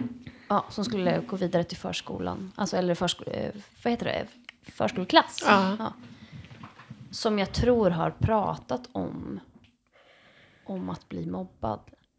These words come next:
Speaker 1: på något vis.
Speaker 2: Ja.
Speaker 1: Jag förstod inte riktigt.
Speaker 2: Förstod du om han förstod vad det betydde?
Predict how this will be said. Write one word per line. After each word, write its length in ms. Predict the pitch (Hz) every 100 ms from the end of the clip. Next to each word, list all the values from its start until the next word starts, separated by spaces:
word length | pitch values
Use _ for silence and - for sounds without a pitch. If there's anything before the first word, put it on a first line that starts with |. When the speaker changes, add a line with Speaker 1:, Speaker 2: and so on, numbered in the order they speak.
| _
Speaker 1:
på 120 | 214
något 160 | 185 -
vis. 260 | - 214
Speaker 2:
Ja. 120 | - 202
Speaker 1:
Jag 80 | 208
förstod 360 | 180 - 269 196
inte 220 | 175 180
riktigt. 380 | 190 - - -
Speaker 2:
Förstod 580 | 220 - 220 180 170
du 180 | 170 214
om 280 | 202 208 196
han 320 | 180 196 170
förstod 480 | 170 180 - 175 160
vad 120 | 165
det 80 | 160
betydde? 600 | 160 - 170 160 175 262